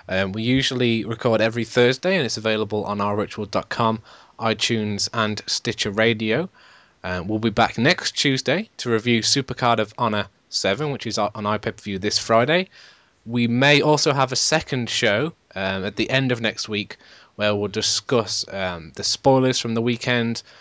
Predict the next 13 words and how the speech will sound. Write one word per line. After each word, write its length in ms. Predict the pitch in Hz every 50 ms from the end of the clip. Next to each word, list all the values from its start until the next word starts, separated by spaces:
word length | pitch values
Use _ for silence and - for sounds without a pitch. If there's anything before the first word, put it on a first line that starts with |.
| - - _ -
the 80 | -
listener 260 | 107 107 101 - 107 98
topics, 480 | - - 117 113 - 117 95 - -
and 120 | 120 110 107
any 180 | 104 101 104
news 380 | 104 107 110 110 107 101 - -
that 120 | 113 -
happens, 600 | - 110 104 104 - 104 98 95 95 92 - - -
um, 340 | 62 58 - 78 - 60 -
over 160 | 101 104 92
the 100 | - 98
next 240 | 98 98 - - -
week. 320 | 107 107 107 101 - -